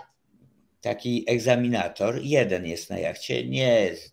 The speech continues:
tłum dwóch, czy nie wiem, Bóg wie ile, tak jak zgodnie z naszymi przepisami,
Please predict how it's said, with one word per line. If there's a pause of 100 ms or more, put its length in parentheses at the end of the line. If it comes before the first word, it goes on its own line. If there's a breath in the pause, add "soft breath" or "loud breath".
(100)
tłum
dwóch,
czy
nie
wiem,
Bóg
wie
ile,
tak
jak
zgodnie
z
naszymi
przepisami,